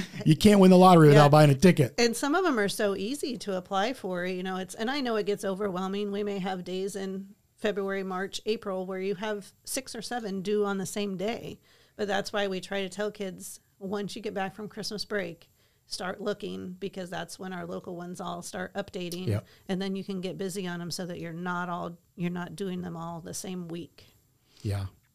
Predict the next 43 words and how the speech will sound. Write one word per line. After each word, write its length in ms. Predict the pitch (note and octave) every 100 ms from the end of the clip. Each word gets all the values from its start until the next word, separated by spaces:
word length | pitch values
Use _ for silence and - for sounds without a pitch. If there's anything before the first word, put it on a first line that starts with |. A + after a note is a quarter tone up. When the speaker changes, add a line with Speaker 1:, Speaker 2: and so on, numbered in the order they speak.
| _ _ _ _ _ _ -
Speaker 1:
And 120 | C3
it's 120 | C3
crazy 360 | - C#3+ C3+ B2+
sometimes 640 | - B2 A#2+ C3 B2 A2+ - _ -
when 120 | B2 B2
you 120 | B2
have 180 | B2+ A#2+
a 60 |
scholarship 520 | - B2+ B2+ B2 C3+
that's 200 | B2+ -
really 160 | C#3 A#2+
good 240 | G#2+ D3
and 80 | A2+
there's 100 | A2+
only 140 | A#2+ A2
two 180 | - C3+
people 280 | C#3 C3+
that 100 | A2+
applied 320 | F#2+ - F#2 F2+
for 140 | F#3
it. 60 | F3+
Speaker 2:
Yes. 500 | G#2 F#3 - - - _ _ _ -
Speaker 1:
You 120 | A#2+
know, 120 | A#2
Speaker 2:
Yes. 160 | B2 E3+
Speaker 1:
and 120 | C3
some 180 | - F#3
of 120 | F#3
them 140 | E3 D3
are 80 |
families 520 | C3 D3 D3+ D#3+ B2+ A2+
that 180 | B2 - _ _ -
talk 180 | D3+ C3+
to 60 | C#3
me 100 | D3
out, 200 | C#3+ C3
out 140 | C3
on 60 | B2+
the 60 |
street 220 | A2 D#3 D#3
and 80 |
they're 80 | B2
like, 240 | A#2 A2